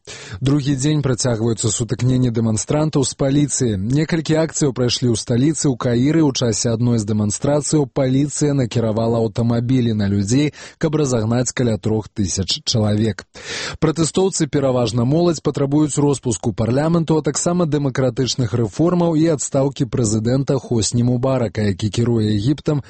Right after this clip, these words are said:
трыццаць гадоў. Паводле афіцыйных звестак, васемсот шэсцьдзясят удзельнікаў акцыі былі затрыманыя цягам апошніх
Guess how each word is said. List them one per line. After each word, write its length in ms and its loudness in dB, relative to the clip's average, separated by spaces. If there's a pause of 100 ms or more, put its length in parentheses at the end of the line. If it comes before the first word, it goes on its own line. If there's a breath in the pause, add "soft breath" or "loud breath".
(140 loud breath)
трыццаць 480 -2
гадоў. 400 0 (560 loud breath)
Паводле 400 2
афіцыйных 480 0
звестак, 560 0
васемсот 640 0
шэсцьдзясят 720 0
удзельнікаў 720 0
акцыі 400 0
былі 240 2
затрыманыя 640 0
цягам 480 0
апошніх 480 0